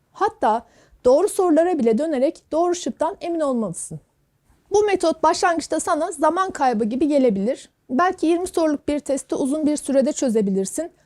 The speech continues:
Fakat bu şekilde çözdüğün yirmi soru sana kontrol etmeden çözdüğün yüz soruluk bir testten daha büyük fayda sağlar. Test çözerken muhakkak süre tut. Süre tutarak test çözmek odaklanmana yardımcı olur.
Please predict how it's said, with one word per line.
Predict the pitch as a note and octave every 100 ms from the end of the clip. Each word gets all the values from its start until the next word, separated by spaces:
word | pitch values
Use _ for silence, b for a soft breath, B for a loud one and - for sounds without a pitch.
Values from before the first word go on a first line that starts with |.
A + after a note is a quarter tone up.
| _
Fakat | - F4 F4 E4+ -
bu | C#4
şekilde | F4 F#4 E4+ C4+ F4
çözdüğün | E4 C4+ G3+ G#3+ G3
yirmi | F#3 A#3+ C#4 F#4
soru | - A#3+ G#3+
sana | - D4+ A#3 A#3+ b b _
kontrol | D#4 E4+ - F#4
etmeden | F4 A4+ F#4+ D4+ C#4 C4
çözdüğün | C#4+ C4 G3 B3 B3+
yüz | C#4+ G#4
soruluk | - D#4+ C#4+ C4+ D#4+
bir | E4+
testten | D#4 C#4 F#4 F#4 E4
daha | D#4+ D#4+
büyük | C#4 -
fayda | B3 G#3 G3
sağlar. | F#3+ F3+ D#3 C3+ - _ _ b b b b b
Test | F#4 G#4+ -
çözerken | G4+ F#4+ G4 F#4+ D4 C4+
muhakkak | C4+ D4 A4 - F4 F4+
süre | - C#4 A#3+
tut. | - - - _ _
Süre | - D4+ G#4
tutarak | - E4 C#4+ C4+
test | E4+ F4 -
çözmek | C4+ A3 D4 - _ _ -
odaklanmana | C4+ D#4 - D4+ C#4+ D4+
yardımcı | D#4+ C4+ A#3 B3 A#3
olur. | G3 - -